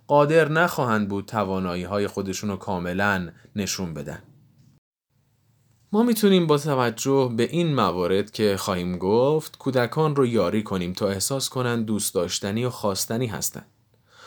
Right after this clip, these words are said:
مراقب تندرستی و ایمنیشون باشیم و نسبت به اضطراب‌هاشون حساسیت داشته باشیم.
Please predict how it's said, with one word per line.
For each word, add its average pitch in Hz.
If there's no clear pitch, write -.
مراقب 185
تندرستی 135
و 127
ایمنیشون 104
باشیم 95
و 90
نسبت 110
به 104
اضطراب‌هاشون 101
حساسیت 104
داشته -
باشیم. -